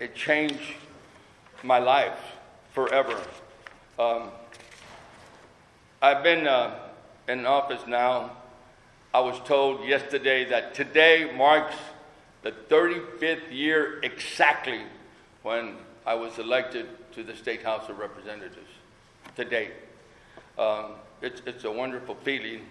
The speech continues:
Um, a lot has, a lot has changed. Um, when I went to Austin, there was no interstate highway in the valley. There was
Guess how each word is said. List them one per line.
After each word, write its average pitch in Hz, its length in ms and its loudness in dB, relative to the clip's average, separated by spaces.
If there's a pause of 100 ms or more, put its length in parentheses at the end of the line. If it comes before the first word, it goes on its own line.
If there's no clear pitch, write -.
(720)
Um, 110 340 0 (1500)
a 127 40 -8
lot 139 180 6
has, 135 160 0 (320)
a - 20 -12
lot 139 240 4
has 131 120 -2 (100)
changed. 143 420 -2
Um, 107 240 -4 (200)
when 123 140 -4
I 120 40 0
went 127 240 -4
to 127 60 2
Austin, 131 340 2
there 123 80 -4
was 117 180 -8
no 127 200 -4
interstate 127 420 -6
highway 156 380 2
in 113 100 -10
the 101 60 -8
valley. 101 340 -6 (2000)
There 127 120 2
was 120 180 -6